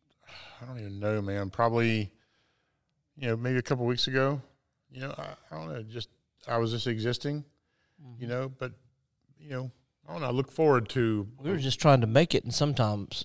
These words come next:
Speaker 2: sometimes it s-, it felt like, like I said in the last podcast, that it, it felt like we were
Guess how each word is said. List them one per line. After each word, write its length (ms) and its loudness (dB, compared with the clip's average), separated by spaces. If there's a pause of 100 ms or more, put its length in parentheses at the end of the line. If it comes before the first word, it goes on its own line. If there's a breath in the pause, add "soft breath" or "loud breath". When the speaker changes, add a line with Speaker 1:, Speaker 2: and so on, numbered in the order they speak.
Speaker 2:
sometimes 540 2
it 140 0
s-, 280 0
it 320 2
felt 220 4
like, 400 2 (520 soft breath)
like 180 6
I 60 6
said 220 6
in 60 2
the 60 4
last 240 4
podcast, 440 6
that 160 4
it, 220 2 (160)
it 260 -4
felt 240 8
like 460 6 (400)
we 380 6
were 680 6